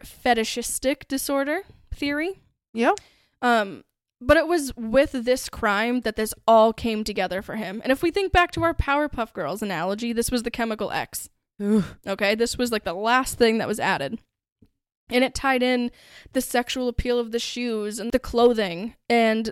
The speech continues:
Speaker 1: the desire to dress himself up and another person. And now he's realized that what he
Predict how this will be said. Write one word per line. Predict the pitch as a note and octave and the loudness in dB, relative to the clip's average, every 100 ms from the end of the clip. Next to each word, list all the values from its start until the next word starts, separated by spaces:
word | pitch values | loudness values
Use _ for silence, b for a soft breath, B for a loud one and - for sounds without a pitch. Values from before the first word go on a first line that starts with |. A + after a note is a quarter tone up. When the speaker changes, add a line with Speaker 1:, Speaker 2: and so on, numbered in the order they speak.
| - | -4
Speaker 1:
the | A#3 | -2
desire | A#3 B3+ A#3 A#3 B3 B3 | 2 2 4 4 4 0
to | A3+ | 0
dress | A3+ A#3 - | -2 -2 -2
himself | B3 - A#3+ A#3 | -4 -2 -2 0
up | - A#3+ A3 - | 2 2 2 2
and | A#3+ | 2
another | A#3+ B3+ C4 | 2 2 0
person. | - B3 C4 - F#3+ G3 | 0 -2 -2 -4 -6 -4
And | A3+ A#3+ | -2 0
now | A#3+ | 2
he's | B3 B3+ | 2 0
realized | A3+ C4 B3 G#3 - | 2 4 4 2 0
that | A3 B3 | -2 0
what | |
he | B3 | -2